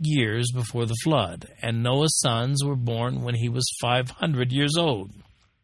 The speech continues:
That's according to Genesis chapter five, verse thirty-two. So they were one hundred years old when the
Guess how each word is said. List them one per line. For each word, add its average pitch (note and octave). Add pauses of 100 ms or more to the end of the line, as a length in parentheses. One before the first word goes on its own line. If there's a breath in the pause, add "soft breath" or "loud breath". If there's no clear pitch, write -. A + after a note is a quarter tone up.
(720 loud breath)
That's A2+
according A#2
to A2
Genesis G#2+
chapter A2
five, G2+
verse F#2+
thirty-two. G2+ (720 soft breath)
So E3+
they F3+
were D#3+
one E3
hundred D#3+
years B2+ (100)
old D#3 (140)
when D#3+
the E3+